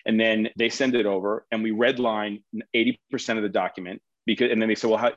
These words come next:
how'd you redline this?" And, and then you go through each line. "Okay, well, tell me how that applies to what we're doing. W-, we're not providing you with any goods. Like,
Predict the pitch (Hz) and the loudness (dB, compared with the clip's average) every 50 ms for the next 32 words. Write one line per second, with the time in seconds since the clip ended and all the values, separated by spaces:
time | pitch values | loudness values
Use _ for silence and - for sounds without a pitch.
0 | - 110 110 123 127 117 117 120 135 139 117 95 95 92 85 - - 98 98 104 | -2 -4 -2 -2 -2 -2 0 0 0 0 -2 -4 -6 -8 -12 -12 -10 -10 -10 -10
1 | - - 104 101 104 104 98 98 98 - _ _ _ - - - - 110 104 120 | -8 -6 -4 -2 0 0 0 -2 -4 -6 _ _ _ -20 -12 -4 -2 0 2 4
2 | 131 120 - - 120 113 113 107 - 117 113 101 87 87 - - - 117 107 101 | 4 2 4 4 4 4 4 2 0 -2 -2 -2 -2 -4 -6 -4 -2 0 0 0
3 | 107 107 107 104 - - - - - - 175 139 156 156 139 143 135 123 120 120 | 0 0 -2 -4 -6 -12 -20 -20 -10 -4 -2 -2 0 0 0 0 0 2 2 2
4 | 117 104 - - - 117 113 110 104 - - 110 107 107 - 107 101 101 127 120 | 0 0 -4 -4 -2 -2 -2 -2 -4 -10 -12 -10 -10 -8 -8 -8 -6 -6 -6 -8
5 | - - _ _ _ _ _ _ _ _ _ _ _ _ _ _ _ _ _ _ | -8 -12 _ _ _ _ _ _ _ _ _ _ _ _ _ _ _ _ _ _
6 | _ _ - 98 98 - 107 113 120 117 127 123 117 - - 127 110 117 120 131 | _ _ -16 -16 -14 -6 -2 -2 0 2 2 0 0 0 -4 -2 0 2 2 2
7 | 131 123 120 110 104 104 101 107 107 104 98 87 110 151 123 - - - - - | 0 -2 -6 -6 -6 -6 -6 -6 -8 -8 -6 -4 -4 -4 -4 -4 -8 -18 -20 -20
8 | _ _ _ _ - 104 | _ _ _ _ -10 -10